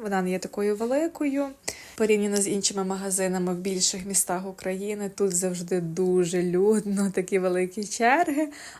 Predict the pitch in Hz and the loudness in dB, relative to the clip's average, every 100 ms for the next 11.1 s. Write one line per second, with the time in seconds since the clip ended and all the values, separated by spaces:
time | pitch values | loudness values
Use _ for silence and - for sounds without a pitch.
0 | - 214 269 247 202 190 180 190 208 185 | -4 0 0 0 -2 0 0 -2 -2 -2
1 | 190 190 202 185 185 185 180 190 180 - | -2 -4 -2 -2 -2 -2 -2 -4 -6 -4
2 | 180 175 - - 175 190 226 440 - - | -4 -4 -4 -4 -4 -2 -2 -2 -10 -10
3 | 240 302 440 233 269 440 285 202 190 180 | -2 -2 0 0 0 0 0 0 0 -4
4 | - 190 233 233 - - - - 202 - | -2 0 0 0 -4 -16 -14 -4 -4 -2
5 | 196 180 180 185 185 175 175 - - - | -4 -2 0 0 0 -2 -4 -18 -18 -6
6 | - 190 180 180 175 202 285 285 269 240 | 0 0 0 0 0 2 2 2 0 -2
7 | 202 175 170 190 208 - 185 185 180 180 | -2 -2 -4 -6 -8 -2 -2 -2 -4 -6
8 | 190 - 196 185 160 151 156 156 180 - | -6 -4 -4 -4 -6 -4 -6 -8 -10 -4
9 | - 208 196 190 190 185 185 185 185 202 | 0 0 2 0 2 0 -2 -2 -2 0
10 | 190 185 190 196 190 190 - 190 196 254 | 0 0 -2 -4 -6 -6 -6 -4 -4 -4